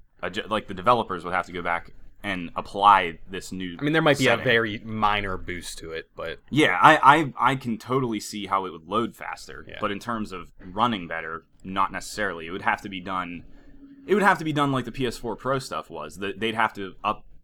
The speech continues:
Speaker 1: release a patch for specific games that they had to spend time doing to take advantage of that stuff. So, don't get your hopes up there, though I'm sure Microsoft will push their, like, first-party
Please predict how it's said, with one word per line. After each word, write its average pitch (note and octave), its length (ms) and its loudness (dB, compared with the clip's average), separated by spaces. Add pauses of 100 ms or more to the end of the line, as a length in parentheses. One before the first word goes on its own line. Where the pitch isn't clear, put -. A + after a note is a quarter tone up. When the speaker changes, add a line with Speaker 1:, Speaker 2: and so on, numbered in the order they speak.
Speaker 1:
release G#2+ 380 -6
a F#2+ 60 -10
patch G2+ 360 -2
for F#2+ 260 -12
specific F2+ 560 -12
games E2 340 -12
that E2 120 -12
they F2 100 -6
had F2 160 -6
to E2 60 -16
spend E2+ 300 -8
time E2+ 340 -4 (200)
doing D#2+ 440 -10 (600)
to C#3 100 -10
take G#2+ 220 -4
advantage E2 380 -10
of D2 60 -4
that D2 200 -8
stuff. - 380 -12 (540)
So, E2 400 -6 (380)
don't C3+ 200 4
get C3+ 120 2
your B2+ 120 0
hopes A#2 220 0
up F#2 200 0
there, E2+ 400 0 (520)
though G#2 320 4
I'm F#2+ 160 4
sure A2+ 460 -2
Microsoft G2 580 -4
will F2+ 180 -10
push - 460 -6
their, F#2 240 -4
like, E2 360 -8 (200)
first-party F#2+ 760 -4